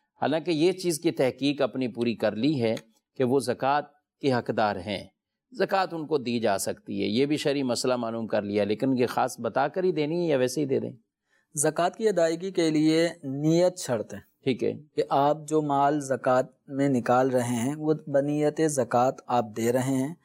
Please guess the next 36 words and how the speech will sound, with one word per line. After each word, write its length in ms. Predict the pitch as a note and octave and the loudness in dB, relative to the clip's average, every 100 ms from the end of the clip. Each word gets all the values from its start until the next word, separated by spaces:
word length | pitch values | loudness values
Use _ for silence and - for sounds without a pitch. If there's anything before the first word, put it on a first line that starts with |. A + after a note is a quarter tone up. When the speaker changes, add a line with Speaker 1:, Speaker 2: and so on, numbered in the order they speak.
| _ _ _ - | _ _ _ -6
Speaker 2:
ہاں، 100 | D3+ | -4
اس 180 | D#3 C#3+ | -2 0
کو 120 | F#3+ | 0
زبان 580 | D#3+ D3 C3+ C3+ D#3+ F3 | 2 0 0 0 -2 -2
سے 240 | E3 F3+ F3+ F3 | -2 0 2 0
ظاہر 460 | C3+ C3 B2+ D3 | 2 2 4 2
کرنا، 460 | D#3+ D#3 C#3+ D3 D3 C#3 | 2 0 0 0 0 0
بتانا 520 | C3 B2 B2+ C#3 D3 | 0 2 0 2 0
کہ 140 | C#3+ D3 | 0 2
یہ 180 | C3+ | 2
جو 180 | D3 D#3 | 4 2
رقم 340 | C#3 C3+ D3 C3+ | 2 2 0 2
ہے 140 | C#3+ | 0
یہ 140 | C#3+ C#3 | 2 0
ہم 120 | C3 | 0
نے 180 | C#3 C3+ | 0 0
زکوٰۃ 520 | B2 A#2 B2 B2 C3 _ _ _ _ _ | 0 0 2 2 0 _ _ _ _ _
کی 120 | D3+ D3 D3 C#3+ | 2 4 2 0
مد 200 | C3 C3 | 0 2
میں 140 | C#3+ C#3 | 2 2
آپ 180 | B2+ - | 0 0
کو 120 | C3 | -2
دے 160 | B2 B2+ | 2 2
رہے 220 | A#2 B2 | 0 -2
ہیں، 80 | E3 - _ _ _ | -8 -14 _ _ _
تو 60 | D3 | 2
یہ 120 | D#3 D3+ | 2 2
بتانا 480 | C#3+ C#3 C#3 D3+ E3+ E3 C3+ | 0 0 0 2 0 -2 -2
زکوٰۃ 360 | B2+ C3 C#3+ - | 0 2 2 2
کی 100 | E3+ | 2
ادائیگی 400 | D#3 D3 D#3 D#3 | 4 2 0 0
کے 100 | D#3 | 2
لیے 160 | E3 | 2
ضروری 440 | D3 C3+ B2 B2 A#2+ | 2 2 0 0 0
نہیں 220 | G#2+ | 0
ہے۔ 60 | G2+ | -6